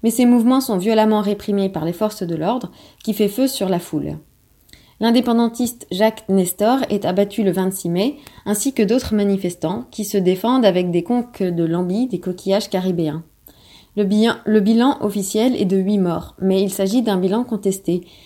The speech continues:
et aujourd'hui on ne sait pas exactement le nombre de victimes. On parle d'une centaine, peut-être plus. Ce massacre a été passé sous silence, mais il s'agit d'un véritable traumatisme collectif pour les Guadeloupéens. Témoin de ces violences policières,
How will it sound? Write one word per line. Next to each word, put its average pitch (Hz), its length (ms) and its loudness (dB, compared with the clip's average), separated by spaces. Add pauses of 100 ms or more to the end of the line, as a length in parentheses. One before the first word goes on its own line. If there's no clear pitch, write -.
(140)
et 196 60 0
aujourd'hui 220 480 2
on 214 60 0
ne 196 40 2
sait 196 140 -2
pas 226 160 0
exactement 196 500 0
le 185 120 0
nombre 190 280 0
de 180 120 0
victimes. 151 560 -4 (480)
On 196 100 0
parle 233 200 4
d'une 208 160 2
centaine, 202 480 0
peut-être 202 400 -2
plus. 160 440 -8 (400)
Ce - 120 -4
massacre 226 380 4
a 226 80 0
été 220 180 0
passé 214 280 0
sous 247 160 -6
silence, 185 460 -4
mais 196 120 2
il 196 60 2
s'agit 208 300 0
d'un 208 140 0
véritable 185 540 -2
traumatisme 196 640 -2
collectif 185 720 -4
pour 190 140 -2
les 190 80 2
Guadeloupéens. 170 560 -4 (1500)
Témoin 262 300 6
de 277 100 8
ces 226 160 0
violences 220 420 0
policières, 220 640 -2